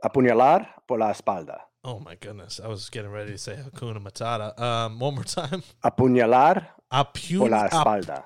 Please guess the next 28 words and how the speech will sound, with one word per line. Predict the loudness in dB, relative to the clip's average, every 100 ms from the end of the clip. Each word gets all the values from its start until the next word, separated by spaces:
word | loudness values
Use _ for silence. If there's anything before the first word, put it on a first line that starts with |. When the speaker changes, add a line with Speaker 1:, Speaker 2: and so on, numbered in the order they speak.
| -2
Speaker 2:
apuni-, | 0 0 -4 -6 -4 -4 -4 -6 -6 -8
uh, |
one | -2 0
word | 2 2
at | 2
a | -2
time, | -8 -10
because | -10 -6
this | -4 -4
one | -4 -6
is, | -8 -12 _ -20 _ _
this, | -6 -6 -4
this | 0 0
could | 0 -4
lead | -2 -6
to | -6
something | -10 -10 -10 -14 -12
ridiculous. | -12 -10 -10 -8
Apuni-, | -4 -2 0 0 0 -2
apunalar? | -2 0 0 2 2 2 2 2 -2
Speaker 1:
Apuñalar. | -6 -8 _ -2 0 2 2 2 0 -2 -6 -6
Speaker 2:
Apuñalar. | -4 -4 -6 -4 -4 -2 -2 0 0 -2 -2 -4 -6 -10 _ _
Apu-, | -18 -8 -8
apu-, | -6 -10 -10 -12
apu-, | -12 _ -20 -20 _
apun-, | -10 -10 -10 -8 -8 -2
apu-, | -2 -2 -8 -8 -8 -12 _ -20 -20 -2
apu-, | 2 2 0 2 -2